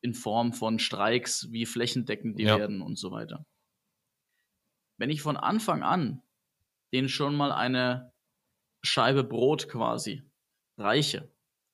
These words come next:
Speaker 1: noch bevor der erste Streik losgeht, sagt, "Passt auf, die Inflation wird höher, ihr kriegt zwei Prozent mehr Lohn." Jetzt werden zehn Prozent gefordert, zehn Prozent werden's nicht werden, das
Speaker 2: Mhm.
Speaker 1: ist ja bei einer Verhandlung immer, aber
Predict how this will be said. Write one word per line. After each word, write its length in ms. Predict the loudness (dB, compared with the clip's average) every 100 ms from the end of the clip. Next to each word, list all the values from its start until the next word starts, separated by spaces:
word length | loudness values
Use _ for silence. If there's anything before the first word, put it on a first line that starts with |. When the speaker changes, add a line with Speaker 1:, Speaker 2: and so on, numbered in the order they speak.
| _ _
Speaker 1:
noch 260 | -6 -6 -4
bevor 400 | -6 -2 0 0
der 120 | 0
erste 320 | 0 0 0
Streik 340 | -2 0 -2 0
losgeht, 480 | -4 -4 -6 -10 -2
sagt, 260 | -2 -2
"Passt 220 | -6 -6
auf, 260 | -4 -4 -4
die 100 | -6
Inflation 680 | -6 -2 -4 -2 -2 -2 -2
wird 180 | -2 2
höher, 380 | 4 2 -2 -8 -20 _ _
ihr 180 | -2 -2
kriegt 500 | -2 -4 -6 -16 -18 _ _ _
zwei 280 | -6 2 2
Prozent 500 | 2 -2 2 0 0
mehr 100 | -4
Lohn." 360 | -6 -8 -10 -14 _ _ -14
Jetzt 180 | -8
werden 160 | -6 -4
zehn 260 | -2 -2 -2
Prozent 460 | -4 -2 -2 -2
gefordert, 580 | -4 -2 0 2 0 -2
zehn 200 | -4 -4
Prozent 440 | -6 -6 -4 -2
werden's 260 | -2 -2 -2
nicht 180 | -4 0
werden, 460 | 2 2 0 0 0
das 160 | 2
Speaker 2:
Mhm. 60 | 2
Speaker 1:
ist 60 |
ja 60 | -2
bei 120 | -6
einer 120 | -8
Verhandlung 440 | -6 -6 -6 -6 -4
immer, 280 | -4 -4 -6 -16 -12
aber 360 | -4 -2 -2